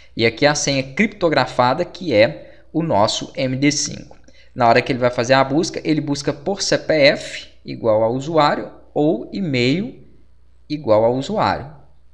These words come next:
Tá certo? E a senha igual à senha criptografada. O problema aqui, ó, é o seguinte, como eu mudei as coisas e eu acabei copiando aquela query,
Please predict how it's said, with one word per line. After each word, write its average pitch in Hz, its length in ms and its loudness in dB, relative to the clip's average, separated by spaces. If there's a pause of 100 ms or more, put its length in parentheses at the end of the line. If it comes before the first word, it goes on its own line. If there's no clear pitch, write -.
(1500)
Tá 107 140 -4
certo? - 580 -2
E 113 140 -2
a 107 100 -2
senha 107 680 -6
igual 117 640 2
à 143 80 -4
senha 113 260 -6
criptografada. 117 920 -8 (1400)
O - 80 -8
problema 175 480 4
aqui, 196 360 -2
ó, 107 280 4
é 120 120 2
o 120 80 2
seguinte, 165 560 -4
como 240 240 0
eu 196 120 4
mudei 131 360 2
as 101 180 2
coisas 110 480 2
e 104 40 0
eu 113 80 2
acabei 117 340 0
copiando 156 840 -2
aquela 92 380 -2
query, 113 480 4